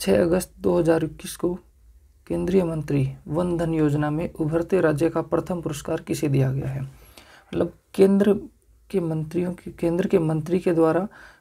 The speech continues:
वन धन योजना में उभरते राज्य का प्रथम पुरस्कार किस राज्य को दिया गया है? तो राजस्थान को दिया गया है। इसका मतलब ये हुआ कि जो वन धन योजना है,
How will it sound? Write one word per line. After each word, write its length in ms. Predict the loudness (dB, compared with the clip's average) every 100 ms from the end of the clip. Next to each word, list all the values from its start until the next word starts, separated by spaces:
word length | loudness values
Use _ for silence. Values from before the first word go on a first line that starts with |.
| -6
वन 320 | 2 4 4
धन 160 | 0 0
योजना 520 | 2 2 0 -2 -6 -14 _ _ _ _ _ _ _ _ -20 -20 _ -8
में 100 | -2
उभरते 420 | 0 2 4 4
राज्य 260 | 4 4
का 80 | 0
प्रथम 380 | -2 -6 -6 -6
पुरस्कार 400 | -4 -4 -2 -4
किस 240 | -4 -6
राज्य 260 | -2 -2 0
को 100 | 0
दिया 220 | 2 2
गया 220 | 4 2
है? 200 | 2 -2 -4 -10 -20 _
तो 80 | -2
राजस्थान 520 | 0 2 0 -4 -6
को 120 | -2 2
दिया 200 | 2 2
गया 220 | 0 0
है। 260 | -2 -6 -16 -20 _
इसका 200 | -12 -6
मतलब 300 | -4 -4 -2
ये 120 | 0 0
हुआ 280 | 0 -2
कि 140 | 0 2
जो 140 | 2
वन 280 | 4 2 0
धन 180 | 0 0
योजना 520 | 2 2 -2 -4 -4
है, 200 | 0 0